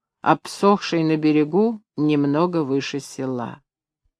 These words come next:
Половина днища баржи была на камнях берега, а половина в воде, и под нею у кормы, зацепившись за изломанные полости руля,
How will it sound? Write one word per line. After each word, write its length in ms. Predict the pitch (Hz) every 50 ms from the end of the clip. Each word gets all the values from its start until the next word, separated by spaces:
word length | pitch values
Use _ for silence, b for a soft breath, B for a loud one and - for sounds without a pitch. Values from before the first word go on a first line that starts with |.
| _ _ _
Половина 540 | - 190 196 202 214 233 247 262 254 247 247
днища 640 | 208 170 170 190 208 220 240 220 - - - - 214
баржи 640 | 190 175 190 190 196 196 196 190 175 - 202 196 185
была 320 | 175 185 180 175 180 185
на 140 | 190 185 180
камнях 520 | - 190 170 170 170 175 180 185 185 185
берега, 520 | 180 180 214 233 226 180 147 135 139 139 135
а 40 | 131
половина 580 | - 156 156 156 156 151 160 180 185 185 185
в 120 | 175 165 160
воде, 560 | 165 180 175 165 143 143 151 143 127 - - _ _ _ _ _ _ -
и 120 | - 208 208
под 240 | - 220 214 202
нею 400 | 220 247 277 285 269 247 233 - -
у 160 | - 202 202
кормы, 560 | 185 - - 190 190 190 185 190 202 220 233 220
зацепившись 840 | 190 196 190 - - 220 - - 262 269 247 - - 214 190 175
за 220 | 170 175 185 190
изломанные 680 | 185 175 185 196 214 226 220 208 202 196 196 196 185 180
полости 600 | 175 _ - 196 202 202 196 185 180 - - -
руля, 460 | 170 160 156 160 170 190 214 226 226